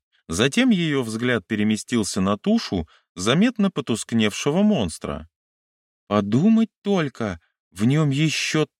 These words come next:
так много осталось», произнесла она. «А почему?» Марина вдруг осеклась на полуслове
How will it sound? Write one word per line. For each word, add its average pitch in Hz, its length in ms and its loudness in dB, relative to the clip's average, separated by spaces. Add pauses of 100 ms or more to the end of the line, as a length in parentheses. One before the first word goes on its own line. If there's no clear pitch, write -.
(100)
так 175 360 0
много 156 600 2
осталось», 175 960 -2 (160)
произнесла 95 680 2
она. 82 320 -4 (540)
«А 143 540 2
почему?» 196 640 0 (240)
Марина 214 340 2
вдруг 151 340 -4
осеклась 135 540 -2
на 117 100 2
полуслове 160 720 0